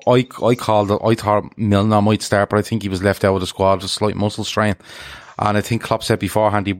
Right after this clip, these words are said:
he was gonna start Milner if, if he was, if he was fit, obviously, but he wasn't. But when it co-, when it came down to then looking at the side we're up against in West Ham, the way we thought he,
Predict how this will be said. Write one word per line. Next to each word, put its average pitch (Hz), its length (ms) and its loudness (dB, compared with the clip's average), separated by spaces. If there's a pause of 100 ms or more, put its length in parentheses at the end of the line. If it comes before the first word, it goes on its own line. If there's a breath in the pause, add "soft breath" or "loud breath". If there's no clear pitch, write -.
(120)
he 120 100 -2
was 104 240 2
gonna 95 200 0
start 107 280 0
Milner 101 380 0 (480 loud breath)
if, - 640 0
if - 400 -2
he 104 80 0
was, 92 300 -4
if - 120 -6
he 98 60 -4
was 90 180 -4
fit, - 220 0
obviously, 92 260 -4
but 87 120 -6
he 92 60 0
wasn't. 98 380 0 (460 loud breath)
But 127 80 0
when 139 140 4
it - 60 2
co-, - 120 -2
when 131 180 2
it 123 80 0
came 147 220 2
down 123 160 4
to 98 60 -6
then 104 200 2
looking 110 240 2
at 104 220 0 (480)
the - 80 -2
side 98 260 2
we're 95 120 2
up 95 120 0
against 92 340 0
in 92 80 2
West 92 260 0
Ham, 98 240 0 (360 loud breath)
the 95 80 -2
way 98 120 2
we 98 80 -2
thought 95 300 0
he, 101 80 -4